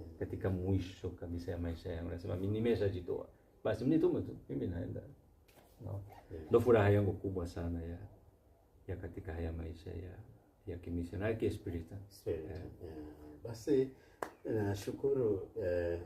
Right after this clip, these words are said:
Speaker 2: Mariano, nashukuru muda wako. Tumemaliza mkutano wetu hapa,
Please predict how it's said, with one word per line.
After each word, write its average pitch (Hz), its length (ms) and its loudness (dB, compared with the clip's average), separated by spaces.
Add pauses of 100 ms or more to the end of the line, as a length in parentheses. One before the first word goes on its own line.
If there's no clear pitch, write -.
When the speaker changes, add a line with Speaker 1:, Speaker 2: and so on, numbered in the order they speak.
(120)
Speaker 2:
Mariano, 120 680 0 (100)
nashukuru 107 460 -2
muda 95 300 0
wako. 113 500 -2 (560)
Tumemaliza 104 560 0
mkutano 98 520 0
wetu 113 340 -2
hapa, 110 680 -2